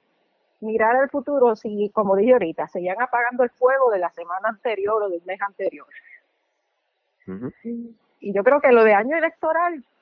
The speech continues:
Speaker 1: no, es, es que no hay manera. Se les acumuló, dejaron acumular demasiados problemas.
Speaker 2: Pero claro, la gobernadora te va a decir, "No, es que yo no estuve hasta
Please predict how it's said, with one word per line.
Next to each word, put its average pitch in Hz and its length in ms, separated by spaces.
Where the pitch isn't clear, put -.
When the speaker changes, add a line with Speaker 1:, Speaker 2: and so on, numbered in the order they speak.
Speaker 1:
no, 294 720
es, 233 160
es 240 180
que 320 80
no 254 260
hay 247 100
manera. 208 460
Se - 140
les 208 100
acumuló, 196 460
dejaron 226 380
acumular 262 440
demasiados 220 680
problemas. 151 460
Speaker 2:
Pero 254 320
claro, 101 280
la 104 100
gobernadora 85 480
te 92 60
va 90 140
a 92 40
decir, 110 240
"No, 101 260
es 95 120
que 95 100
yo 85 140
no 87 160
estuve 92 420
hasta - 320